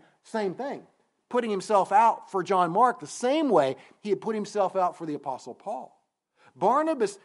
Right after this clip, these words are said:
knew what his gift was. He knew what he was given to do. He knew what he was supposed to be doing. He had been so exposed to Jesus that he wanted to serve the people of Jesus, the brethren of Jesus, however he could, and he did it with his words.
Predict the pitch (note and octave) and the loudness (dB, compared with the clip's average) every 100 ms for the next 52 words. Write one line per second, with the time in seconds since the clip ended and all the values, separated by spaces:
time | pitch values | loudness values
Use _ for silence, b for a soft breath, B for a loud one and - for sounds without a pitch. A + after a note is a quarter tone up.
0 | b C3 D3+ A#3 D4+ C4+ F#3+ G#3 F#3 - | b -12 -4 2 4 4 2 0 0 -4
1 | - _ _ - A3 B3 - - D3 F#3 | -14 _ _ -8 -4 -4 -10 -16 -2 0
2 | G3+ D3+ D3+ D3+ F3+ C4+ D4 G3 E3 D#3 | 0 -2 -6 -6 -2 2 4 2 0 -4
3 | - F#3 F3 D3 D3 B3 F3 C#3+ F#3+ C#4+ | 0 0 0 -6 -8 -6 -6 -6 0 2
4 | C#4 F3+ D#3 D#3 - F#3 A3+ E3 C#3+ D3 | 4 2 -2 -6 -6 -4 -4 -8 -10 -6
5 | A#3 G#3+ - B B B A3 F3 F3+ F#3 | -4 -4 -6 B B B -2 0 -2 -4
6 | - A#3 D4 D4 - - A3 A3 G#3 - | 0 4 4 0 -8 -2 2 2 -2 -14
7 | C#3 F#3+ C4 C4+ D#3 - E3+ E3 F#3+ C4 | -14 -8 -6 -4 -6 -8 -8 -4 -4 -4
8 | G3 F#3 A3 G#3+ G3 - B B D3+ - | -8 -10 -2 0 0 -2 B B -8 -4
9 | C#4 C#4+ B3 F#3 D3+ C3+ - C#3+ A#2+ A#2+ | 0 2 2 2 0 -6 -6 -8 -8 -12
10 | - D3+ C#3+ G#3 C4 A3 D#3+ C3+ D3+ D3 | -10 -8 -2 0 2 0 -4 -8 -10 -10
11 | C#3 C#3 D3+ E3+ B3 A#3+ D3 C#3 B3+ B3 | -10 -8 -4 -2 -2 -4 -8 -8 -4 -4
12 | F#3 B B D3 D#3+ F#3+ D4+ C#4+ E3+ E3 | -4 B B -14 -10 -4 -2 -2 -4 -4
13 | C3+ F3+ B3+ B3 D3+ - | -4 -4 -4 -6 -10 -14